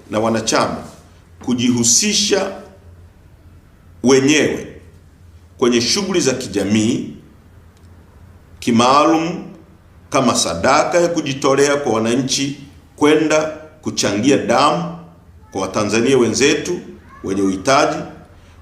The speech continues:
kwenda kutembelea vituo vya wenye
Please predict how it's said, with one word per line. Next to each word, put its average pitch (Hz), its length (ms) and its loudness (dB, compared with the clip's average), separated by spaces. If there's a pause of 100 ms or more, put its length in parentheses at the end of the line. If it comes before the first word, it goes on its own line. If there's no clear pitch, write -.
kwenda 170 300 4
kutembelea 139 540 2
vituo 156 800 -2 (2750)
vya 113 180 2
wenye 113 280 2